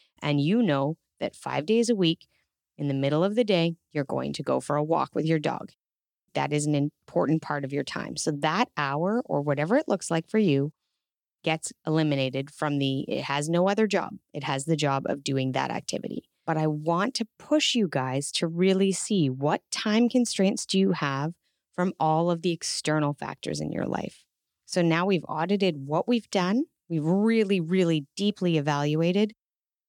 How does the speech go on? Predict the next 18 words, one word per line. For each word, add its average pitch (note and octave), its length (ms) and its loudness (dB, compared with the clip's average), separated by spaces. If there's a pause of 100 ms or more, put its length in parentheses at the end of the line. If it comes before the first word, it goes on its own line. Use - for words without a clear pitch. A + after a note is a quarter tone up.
what E3 260 -2
actions G#3 420 0
we G3 80 0
spent - 320 -6
time E3+ 300 0
on F3 260 0 (420)
and C#3+ 200 0
which F3 280 0
ones F#3 280 2
of D#3+ 120 -2
those D#3 220 2
actions, D3 480 0
to - 120 -12
the C#3 100 0
best B2+ 340 -4
of F#3+ 100 0
our G3 120 2
ability, D3+ 540 0